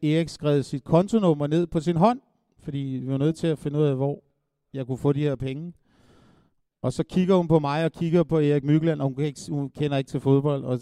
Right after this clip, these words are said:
kigger sådan lidt nedad på os, du ved, vi er i træningstøj.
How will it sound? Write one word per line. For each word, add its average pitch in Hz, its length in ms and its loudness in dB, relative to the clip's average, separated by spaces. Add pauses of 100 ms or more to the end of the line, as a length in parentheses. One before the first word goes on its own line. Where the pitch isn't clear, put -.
kigger 139 260 -4
sådan 139 160 -8
lidt 131 140 -8
nedad 139 460 -4 (140)
på 131 200 0
os, 143 140 -4
du 139 100 -4
ved, 127 120 -2
vi 123 120 -4
er 123 80 -2
i 120 40 -4
træningstøj. 131 720 -8